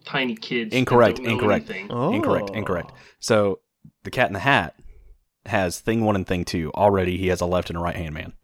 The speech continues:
Speaker 2: Um,
Speaker 1: Oh,
Speaker 2: also,
Speaker 1: yeah.
Speaker 2: he, like, those kids knew that they shouldn't have been fucking around with that Cat in the Hat. They knew that they shouldn't have been fucking up the house.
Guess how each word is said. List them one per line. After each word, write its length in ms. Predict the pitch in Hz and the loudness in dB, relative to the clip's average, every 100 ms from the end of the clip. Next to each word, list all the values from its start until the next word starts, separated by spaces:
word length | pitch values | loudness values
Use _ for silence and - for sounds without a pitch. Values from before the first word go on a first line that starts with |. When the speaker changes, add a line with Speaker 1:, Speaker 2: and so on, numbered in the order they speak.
| _ _ - - _ _ - | _ _ -20 -20 _ _ 2
Speaker 2:
Um, 400 | 98 92 87 82 - - | 4 4 2 -2 -10 -8
Speaker 1:
Oh, 460 | 127 143 143 139 | 0 2 2 2
Speaker 2:
also, 400 | 131 135 139 101 | 6 6 6 0
Speaker 1:
yeah. 180 | 85 85 101 - _ | 0 -4 -10 -20 _
Speaker 2:
he, 380 | - 123 117 110 - | -4 -2 -2 -4 -4
like, 200 | 107 104 | 0 2
those 180 | - 143 | 4 2
kids 300 | - 139 95 | 4 2 2
knew 320 | 101 113 175 120 | 2 6 6 6
that 120 | 92 | 2
they 80 | 95 | 2
shouldn't 220 | - 120 | 2 0
have 80 | 110 | 0
been 120 | 107 | 0
fucking 300 | - 92 98 | 0 0 0
around 340 | 107 165 160 | 0 0 0
with 80 | 104 | 0
that 140 | 87 | 0
Cat 180 | - 85 | -2 -4
in 40 | - | -4
the 60 | |
Hat. 280 | 127 240 - | -4 -2 -4
They 120 | - 92 | -4 -2
knew 160 | 95 | -2
that 120 | 101 | -2
they 60 | 95 | -2
shouldn't 260 | - 90 98 | -2 -2 -2
have 180 | 95 - | -4 -2
been 360 | 98 98 95 - - - - | 0 0 -2 -6 -14 -20 -20
fucking 320 | - 101 95 95 | 0 0 2 -4
up 100 | - | -4
the 60 | |
house. 640 | - 107 107 107 - - | 2 4 6 4 2 -4